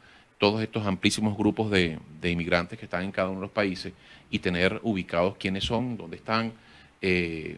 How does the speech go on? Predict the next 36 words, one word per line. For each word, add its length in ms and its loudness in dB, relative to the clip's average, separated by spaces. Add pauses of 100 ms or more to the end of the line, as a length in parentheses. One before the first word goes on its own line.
(120)
que 100 -2
nos 100 -4
va 60 2
a 60 -2
permitir 500 2
ese 180 -2
censo 420 -4
poder 440 -2 (360)
ayudarlos 680 4
en 80 -6
la 140 -4
práctica 520 0 (440)
y 80 0
tener 600 0
la 160 0
posibilidad 520 -4
de 160 -4
enlazarnos 680 0
con 160 -6
ellos 280 -4 (340)
para, 400 4
eh, 480 -2
tener 260 2
un 140 -2
trabajo 680 4
de 180 0
asistencia 760 0 (160)
desde 240 -6
la 100 -4
comisión 520 -2 (240)
mucho 260 -4
más 160 -4
efectivo 580 -2
y 60 -10
mucho 260 -6
más 440 -6